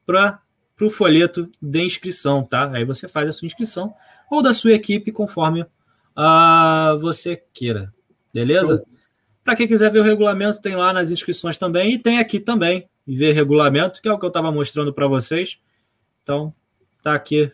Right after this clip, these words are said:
Speaker 1: na telinha o regulamento pra vocês também, livre, leve e solto, pronto pra vocês poderem estudar, darem uma olhada. E melhor de tudo, né? Lerem, né? Lerem o regulamento, porque
Speaker 2: Opa!
Speaker 1: não vamos, não
Speaker 2: Só
Speaker 1: vamos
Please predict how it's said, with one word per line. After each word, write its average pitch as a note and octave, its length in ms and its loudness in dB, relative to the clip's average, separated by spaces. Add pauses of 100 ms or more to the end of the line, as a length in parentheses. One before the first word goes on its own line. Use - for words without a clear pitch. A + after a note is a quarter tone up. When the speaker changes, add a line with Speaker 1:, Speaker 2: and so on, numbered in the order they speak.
(140)
Speaker 1:
na D3 240 0
telinha C3+ 340 0
o C3 40 0
regulamento B2+ 580 -2
pra B2+ 140 -4
vocês A#2 340 -4
também, B2+ 400 -4
livre, D#3+ 460 -2
leve E3+ 220 0
e C#3 40 -4
solto, D3+ 420 -4
pronto D3+ 360 -6
pra D3+ 100 -2
vocês C#3 360 -2
poderem C3+ 320 -4
estudar, D#3 480 0
darem C#3 240 0
uma A#2+ 120 -4
olhada. F3 480 2 (600)
E C#4 380 -2 (180)
melhor A3 440 4
de A#3+ 100 -2
tudo, G#3+ 320 2
né? B2 220 0 (100)
Lerem, D#3+ 720 4
né? D#3 560 -8
Lerem G#3 540 4
o F#3+ 80 -2
regulamento, F#3 880 0
porque E3+ 480 -6
Speaker 2:
Opa! C#3 880 -8
Speaker 1:
não A3 360 0
vamos, A3 880 0 (680)
não D#3 160 -6
Speaker 2:
Só D3 80 -6
Speaker 1:
vamos F3+ 580 -2